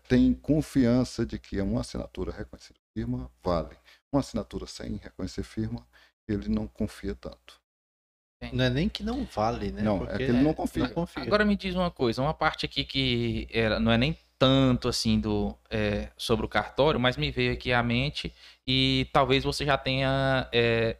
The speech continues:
Speaker 2: pensado muito sobre isso. Por exemplo, a gente chega no, no serviço público, é, eu falei assim que não tem a ver com cartório, mas tem, porque a pessoa tem que
Speaker 1: Uhum.
Speaker 2: passar pelo cartório.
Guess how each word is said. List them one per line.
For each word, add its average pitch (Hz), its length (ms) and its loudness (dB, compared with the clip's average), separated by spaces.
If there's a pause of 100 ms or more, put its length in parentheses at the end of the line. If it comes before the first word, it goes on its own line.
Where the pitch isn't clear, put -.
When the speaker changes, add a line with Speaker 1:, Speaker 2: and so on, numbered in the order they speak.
Speaker 2:
pensado 143 460 2
muito 135 220 -2
sobre 147 280 0
isso. 110 340 -6
Por 180 140 4
exemplo, 123 420 -2 (420)
a 127 100 2
gente 170 180 0
chega 156 240 0
no, 139 360 0
no 113 100 -2
serviço 113 440 0
público, - 500 -2 (100)
é, - 260 -4
eu 151 80 0
falei 170 160 -2
assim 156 140 -6
que 143 100 -8
não 151 60 -6
tem 143 120 -4
a 135 60 0
ver 139 80 -4
com - 80 -12
cartório, - 320 -2
mas - 160 -2
tem, 110 180 0
porque - 200 -6
a 123 40 -6
pessoa - 240 -6
tem 131 140 -2
que - 40 -8
Speaker 1:
Uhum. - 40 -10
Speaker 2:
passar 113 260 2
pelo - 140 -8
cartório. - 400 -8